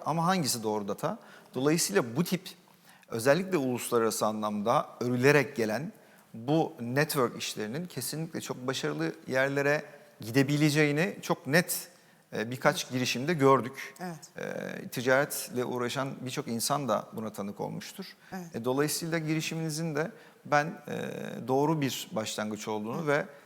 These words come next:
Speaker 1: gerçekten, e, iyi bir takımla iyi bir yere gideceğini düşünüyorum. E, bu konuda da size son olarak şunu sormaya çalışacağım,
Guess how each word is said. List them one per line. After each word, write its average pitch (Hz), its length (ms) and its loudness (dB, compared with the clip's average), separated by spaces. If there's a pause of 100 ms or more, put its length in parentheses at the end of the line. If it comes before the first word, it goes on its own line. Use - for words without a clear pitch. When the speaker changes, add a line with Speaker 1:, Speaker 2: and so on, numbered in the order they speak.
(180)
Speaker 1:
gerçekten, 131 600 4
e, 101 60 -4 (600)
iyi 151 180 4
bir 147 100 -2
takımla 131 360 -2
iyi 143 220 0
bir 139 60 0
yere 117 200 2
gideceğini 113 460 -4
düşünüyorum. 160 520 -2 (520)
E, 120 200 0
bu 190 40 2
konuda 185 380 6
da 208 60 8
size 190 400 6 (140)
son - 280 2
olarak 175 300 6
şunu 175 200 -4
sormaya 113 360 0
çalışacağım, - 480 -4